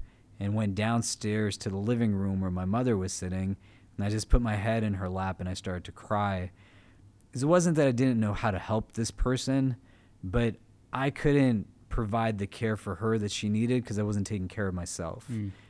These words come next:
Speaker 1: And literally my body was giving me every indication of where I was being stretched thin. And now I had to choose whether I paid attention to this, like, ultimate wake-up call that I'm twenty-nine years old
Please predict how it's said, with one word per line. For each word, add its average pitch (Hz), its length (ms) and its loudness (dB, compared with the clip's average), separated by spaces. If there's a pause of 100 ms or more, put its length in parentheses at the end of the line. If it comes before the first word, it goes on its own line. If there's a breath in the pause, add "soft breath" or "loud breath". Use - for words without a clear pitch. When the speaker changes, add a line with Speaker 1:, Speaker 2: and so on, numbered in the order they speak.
(240 loud breath)
Speaker 1:
And 120 140 0
literally 139 500 2
my 117 160 2
body 110 400 0
was 104 180 -4
giving 101 320 -2
me 98 240 -2
every 113 380 -2
indication 98 960 -4 (100)
of 95 460 -6 (320 soft breath)
where 110 200 -2
I 107 60 2
was 101 160 -2
being 95 240 -4
stretched - 520 -8
thin. 107 480 -2 (580 soft breath)
And 107 140 -2
now 117 480 2
I 110 120 -4
had 113 220 -2
to 90 80 -10
choose 117 440 -4
whether 101 220 -2
I 92 80 -4
paid 107 680 -4
attention 113 600 -6
to 107 100 -8
this, 92 260 -8
like, 90 320 -10
ultimate 110 460 -4
wake-up - 420 -12
call 87 460 -8 (400 loud breath)
that 104 100 -2
I'm 104 160 -2
twenty-nine 117 640 0
years 92 180 -4
old 101 480 0